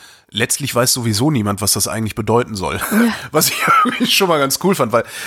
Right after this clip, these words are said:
Speaker 1: man kann das halt sehen, wie man will, ne? Man kann halt auch fordern, dass es überall so ist wie in den reichsten Regionen Hessens, aber funktioniert halt nicht. Und die schlagen halt vor, dass der Staat stattdessen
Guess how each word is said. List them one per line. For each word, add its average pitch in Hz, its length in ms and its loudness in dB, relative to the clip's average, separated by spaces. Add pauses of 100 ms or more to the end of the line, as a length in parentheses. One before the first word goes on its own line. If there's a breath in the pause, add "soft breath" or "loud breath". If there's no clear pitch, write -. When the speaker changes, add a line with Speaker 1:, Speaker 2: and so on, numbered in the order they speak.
(140 loud breath)
Speaker 1:
man 120 180 -4
kann 139 160 0
das 135 140 0
halt 120 240 0
sehen, 131 280 -2
wie 127 60 0
man 120 200 2
will, 123 180 4
ne? 117 80 2
Man 113 140 0
kann 127 120 0
halt 113 100 0
auch 117 120 -4
fordern, 123 340 0
dass 110 140 -2
es 107 100 -2
überall 123 300 0
so 113 100 -2
ist 120 260 0
wie 117 220 -2
in 107 80 -4
den 107 120 0
reichsten 104 360 0
Regionen 101 440 0
Hessens, 143 360 0 (500 loud breath)
aber 104 280 -4
funktioniert 123 800 0
halt 92 220 -2
nicht. 78 280 -8
Und 87 200 -10
die 101 80 -2
schlagen 113 280 -2
halt 113 140 0
vor, 117 160 0
dass 107 160 0
der 98 80 -2
Staat - 320 -2
stattdessen - 480 -2